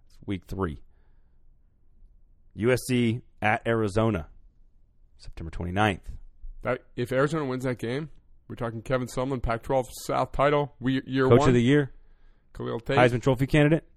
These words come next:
Speaker 1: Khalil Tate. Georgia at South Carolina.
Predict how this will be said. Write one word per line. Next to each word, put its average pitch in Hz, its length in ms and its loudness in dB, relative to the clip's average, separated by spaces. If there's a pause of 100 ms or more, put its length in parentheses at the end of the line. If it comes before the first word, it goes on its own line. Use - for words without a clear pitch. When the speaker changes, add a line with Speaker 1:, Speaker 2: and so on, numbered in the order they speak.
(100)
Speaker 1:
Khalil 113 240 -4
Tate. 127 260 -2 (3000)
Georgia 139 320 4
at 135 140 4
South 135 200 2
Carolina. 131 400 2